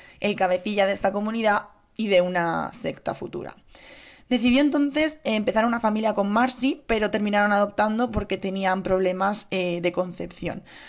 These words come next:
Acogieron a diversos niños de distintas nacionalidades, entre ellos a dos hermanos coreanos, y finalmente tuvieron un hijo biológico.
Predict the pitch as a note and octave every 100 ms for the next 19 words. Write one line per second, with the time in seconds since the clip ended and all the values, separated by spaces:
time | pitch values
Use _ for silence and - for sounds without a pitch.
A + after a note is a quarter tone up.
0 | - A3 G#3 G3+ B3 A#3 G3+ F#3+ G3 G3+
1 | A3+ A3+ B3+ C4+ C4+ C#4+ A3+ G3+ G3+ G3+
2 | G#3+ G#3+ G#3 G#3 G3+ G#3 A3 A#3 - G3+
3 | G3+ G3+ G3+ G3+ G#3+ G#3+ - F3+ F3+ F#3+
4 | F3 F#3 F#3 - - A3 A3 G#3+ G#3+ G#3
5 | - - - - C#4 B3+ C4+ B3+ A#3+ A#3
6 | A#3+ A#3 A3 G#3 G3 F#3+ F#3 F3+ - -
7 | F3+ F3 D#3+ - - - -